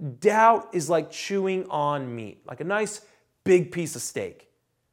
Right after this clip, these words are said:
You have to chew on it. You can't swallow it in one bite. It's tough. It takes time. You have to spend time with it.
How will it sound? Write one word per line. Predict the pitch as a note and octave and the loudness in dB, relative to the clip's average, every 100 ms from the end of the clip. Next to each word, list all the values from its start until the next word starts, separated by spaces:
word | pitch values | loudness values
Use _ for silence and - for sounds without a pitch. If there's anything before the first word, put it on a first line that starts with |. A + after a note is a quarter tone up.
| _ _ - | _ _ -8
You | G3+ | -6
have | - | -6
to | G3 | -10
chew | - C4 C#4 | -4 0 2
on | D#3 A2 | 2 -4
it. | - - - | -12 -20 -12
You | F3+ | -4
can't | D#4 D#4+ - | -2 -2 -4
swallow | - C#3+ C#3+ F#3+ A#3+ F#3 | -10 -4 4 6 6 4
it | D3 | 2
in | C#3 C#3 D3 | 0 -4 -2
one | F3+ D#3 - | -2 -4 -8
bite. | C#3 G3 E3 - _ _ _ _ _ _ | -4 -2 -2 -6 _ _ _ _ _ _
It's | - - | -18 -10
tough. | - C#4+ G#3 - - _ _ _ - | 4 6 6 0 -16 _ _ _ -16
It | E3+ | -8
takes | G#3 A3 - | -4 -4 -6
time. | - G3+ G#3+ F3 A#2 - _ _ _ _ | -8 -6 -6 -6 -10 -16 _ _ _ _
You | G#3 | -12
have | G#3 | -8
to | A3 | -8
spend | - A#3 A#3 | -6 -4 -4
time | - F3+ A3 G3+ | -8 -8 -6 -6
with | C3+ - | -8 -10
it. | G#2 | -18